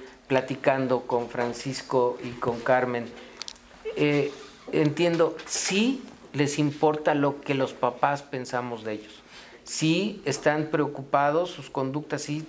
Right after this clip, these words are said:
piensan en lo que nos-, nosotros pensamos, pero también quieren que los acompañemos, también quieren ser escuchados, no ser juzgados. O sea, que cuando nos-, ellos nos cuenten algo, nosotros los escuchemos antes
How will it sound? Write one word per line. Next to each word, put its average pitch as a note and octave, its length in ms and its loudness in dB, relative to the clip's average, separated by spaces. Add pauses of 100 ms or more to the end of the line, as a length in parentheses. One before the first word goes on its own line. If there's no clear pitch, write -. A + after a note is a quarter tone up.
piensan D3+ 420 2 (320)
en C3+ 80 0
lo C#3 100 2
que C3+ 120 -2
nos-, C3 280 -2 (180)
nosotros C#3+ 440 -2
pensamos, B2 520 -4 (280)
pero D#3 160 6
también D#3 320 2
quieren D#3+ 600 0
que C3 80 -4
los B2 140 -2
acompañemos, B2 720 -2 (280)
también D3+ 340 2
quieren D3+ 340 2
ser D3 180 -2
escuchados, C3+ 680 -4 (340)
no C#3+ 120 0
ser D#3 260 0
juzgados. B2 640 -2 (400)
O - 40 -20
sea, B2+ 140 -2
que C3 100 -12
cuando C3 300 0
nos-, B2+ 380 -6
ellos F3 300 0
nos D3 180 -4
cuenten C#3+ 420 -2
algo, D#3 500 2 (460)
nosotros D#3 720 2 (240)
los B2+ 180 -2
escuchemos D#3+ 680 -2 (100)
antes F#3+ 640 2